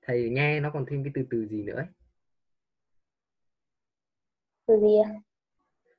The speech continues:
Speaker 1: Thầy chẳng nghe rõ nhưng mà nói cái gì ấy. Ok, goodbye.
Speaker 2: Nói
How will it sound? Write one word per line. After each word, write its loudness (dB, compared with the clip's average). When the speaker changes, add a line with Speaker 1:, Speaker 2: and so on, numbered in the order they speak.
Speaker 1:
Thầy -10
chẳng -12
nghe -4
rõ -4
nhưng -6
mà -6
nói -6
cái -2
gì -4
ấy. -10
Ok, 0
goodbye. 2
Speaker 2:
Nói 0